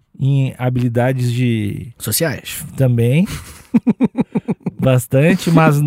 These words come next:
Speaker 1: eu sou pior ainda em habilidades motoras de fino traço. Tipo, ajeitar uma
Speaker 2: Delicado?
Speaker 1: coisinha. É.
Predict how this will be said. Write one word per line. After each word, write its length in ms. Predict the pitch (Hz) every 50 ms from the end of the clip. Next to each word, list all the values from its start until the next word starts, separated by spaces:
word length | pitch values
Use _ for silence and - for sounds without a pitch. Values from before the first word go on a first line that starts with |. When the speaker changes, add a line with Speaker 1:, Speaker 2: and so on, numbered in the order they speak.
| 143 135 -
Speaker 1:
eu 120 | - 147 147
sou 160 | - 190 170
pior 340 | - 165 165 160 175 196 190
ainda 240 | 180 180 180 185
em 40 | 190
habilidades 920 | 180 165 170 160 147 135 131 131 139 143 139 135 139 131 117 110 - - - - - - - - _ _ _
motoras 720 | 139 143 151 - - - 147 151 165 165 175 175 170 151 147
de 420 | 143 131 143 151 143 139 135 123 117 - - - - _ -
fino 400 | - 208 220 214 180 143 110 98 - _ _ _
traço. 680 | - 143 139 139 143 143 135 - - - - - - - _ _ _ _ _ _ _ _ _ _ _ _ _
Tipo, 380 | - - 131 123 117 - 127
ajeitar 440 | 123 117 120 143 135 123 - 156 151
uma 160 | 151 151 147
Speaker 2:
Delicado? 460 | 143 135 143 135 123 175 - - 120 113
Speaker 1:
coisinha. 180 | 120 107 135
É. 240 | 131 127 117 110